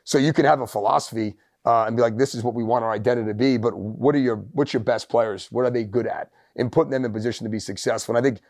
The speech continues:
you look at our time during, at Merrimack, we were able to be very unique. In some years, we're going ten personnel, no backs for the entire game and throwing the ball seventy times a game. And then you,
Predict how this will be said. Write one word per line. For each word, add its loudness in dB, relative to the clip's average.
you 4
look 4
at 4
our 4
time 2
during, 2
at 2
Merrimack, 2
we 2
were 6
able 2
to -2
be 0
very 6
unique. -2
In -6
some 2
years, 4
we're 2
going 2
ten 2
personnel, 0
no 4
backs -2
for -2
the 2
entire 2
game -4
and -10
throwing 2
the -2
ball 2
seventy 0
times -2
a -6
game. 0
And -6
then -2
you, -4